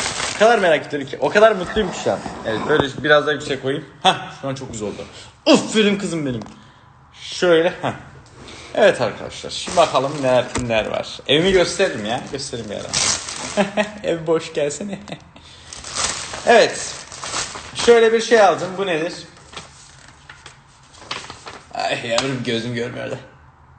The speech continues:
Nostaljik oyuncaklar, hediye sepeti büyük. Büyük boy almışım sizin için. Evet. Birinci, valla bir sürü şey var şu an. Çok mutluyum. Ay. Şurada, or-, burada sabah değil. Ring light açtım.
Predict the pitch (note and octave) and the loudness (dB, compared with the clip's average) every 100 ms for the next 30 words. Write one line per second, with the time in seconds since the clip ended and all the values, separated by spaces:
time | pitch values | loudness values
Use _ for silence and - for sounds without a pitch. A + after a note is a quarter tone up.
0 | - - _ _ _ _ - B2 - E3 | -20 -20 _ _ _ _ -12 -10 4 4
1 | F3+ G#3 E3+ E3+ D#3 D#3 F#3 G#3 G3 F3 | 4 0 2 4 4 2 4 2 0 2
2 | F#3+ G3 F#3+ G3 F3 D3+ G#2+ - - F#3 | 2 2 -2 -6 -4 -6 -6 -10 -6 -4
3 | G#3 G3+ G3 D3 B2 A2+ - G#2 - - | 0 4 6 6 2 -6 -6 -8 -8 -2
4 | - D4 A3+ D3+ - - - - - - | 4 6 6 0 -4 -10 -10 -14 -20 -20
5 | - - - - _ - _ _ G3+ D4+ | -20 -20 -20 -20 _ -20 _ _ 2 4
6 | D4+ C#4 A#3+ C#4+ C4 - F#3 A#3+ A#3 G3+ | 6 2 2 2 0 2 6 6 4 2
7 | D#4+ - C4+ B3 C4 A#3 F#3 C#3+ D#3+ C3+ | 0 2 0 2 4 4 4 2 0 0
8 | - - G#3 F#3+ G3+ G#3+ C4+ D4 F#3+ - | 0 0 0 0 -2 2 4 6 6 4
9 | - - - - - - - - - - | -4 -14 -18 -18 -18 -16 -16 -16 -18 -20
10 | - - - C#4 C4 B3+ C4 G3+ F#3+ F3+ | -18 -2 2 2 6 6 6 2 0 -4
11 | F3+ G#3+ A3 G3 F#3+ G3 E3 - - B2+ | 0 0 4 4 6 2 2 -2 -12 -8
12 | D#3 D3 E3+ D#3+ A#2+ - G2 | -8 0 0 0 -6 -8 -12